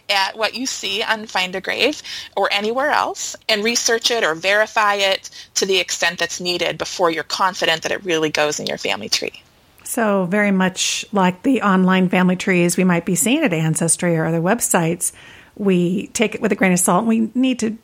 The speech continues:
Speaker 2: prove it out ourselves. 'Cause I, I imagine even though the overall memorial is very accurate, there might be something that's tossed in there that's a little off or doesn't quite make it.
Speaker 1: There could be. And it,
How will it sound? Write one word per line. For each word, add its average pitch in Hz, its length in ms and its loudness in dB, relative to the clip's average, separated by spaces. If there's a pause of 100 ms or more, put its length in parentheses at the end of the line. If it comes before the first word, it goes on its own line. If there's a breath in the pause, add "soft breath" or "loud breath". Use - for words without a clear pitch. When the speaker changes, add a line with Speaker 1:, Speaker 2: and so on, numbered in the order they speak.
Speaker 2:
prove 254 200 2
it 214 80 2
out 185 160 4
ourselves. 202 680 -2 (260 loud breath)
'Cause 277 160 2
I, 277 240 0
I 339 140 2
imagine 392 520 0
even 277 200 2
though 240 80 2
the 220 180 0
overall 214 460 2
memorial 196 600 2
is 190 300 -2
very 180 220 2
accurate, 208 440 0
there 185 120 2
might 190 260 0
be 233 180 2
something 247 440 0
that's - 200 -6
tossed - 380 0
in 277 140 4
there 247 160 4
that's - 320 0 (180)
a 240 40 0
little 220 200 4
off - 460 -2
or 220 120 0
doesn't 214 300 0
quite 190 220 -4
make 190 240 -2
it. - 140 -8 (760 loud breath)
Speaker 1:
There 392 140 4
could 480 240 0
be. 233 160 2
And 208 100 2
it, - 140 -2